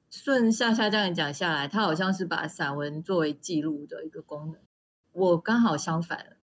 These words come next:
我不喜欢记录。其实我到现在我，我还没有把自己的过去写出来。像我写多年后我忆起台北，我对散文的方式是我要它刻意模糊。我是想要一种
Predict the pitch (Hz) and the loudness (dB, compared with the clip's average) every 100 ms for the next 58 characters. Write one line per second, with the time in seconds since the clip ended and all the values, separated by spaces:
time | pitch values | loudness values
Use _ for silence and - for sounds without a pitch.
0 | _ 175 165 269 254 160 156 170 170 156 | _ -2 2 2 2 0 0 -2 -2 0
1 | 160 - - _ _ - 262 294 185 220 | 0 -4 -12 _ _ -2 4 6 6 6
2 | 220 220 214 190 208 180 160 156 151 147 | 2 2 2 4 2 2 2 0 0 -2
3 | 147 151 - _ _ 175 185 190 208 185 | -6 -8 -14 _ _ -4 2 4 4 4
4 | 160 131 - 180 147 147 143 165 151 - | 0 -2 -4 -2 0 -2 -2 -2 -2 -2
5 | - 151 147 - 139 127 - 143 135 - | -4 -4 -4 -6 -6 -8 -12 -12 -12 -14
6 | - _ _ _ _ - 269 233 202 202 | -20 _ _ _ _ -2 2 6 6 6
7 | 165 196 202 185 202 165 196 175 151 165 | 4 4 4 4 4 4 2 0 -2 -4
8 | 156 - - - - _ _ _ _ _ | -4 -4 -6 -8 -16 _ _ _ _ _
9 | - 196 302 294 175 156 170 170 - _ | -2 4 8 8 6 4 4 2 -2 _
10 | - 208 208 202 220 220 220 175 151 - | -2 4 4 6 2 6 6 6 2 -2
11 | - 202 180 165 - 180 175 160 - - | 0 2 2 0 0 2 2 0 -2 -8
12 | - - - - _ _ - 214 285 277 | -10 -10 -14 -16 _ _ 0 4 6 6
13 | 180 214 196 156 - - | 6 6 6 2 0 -4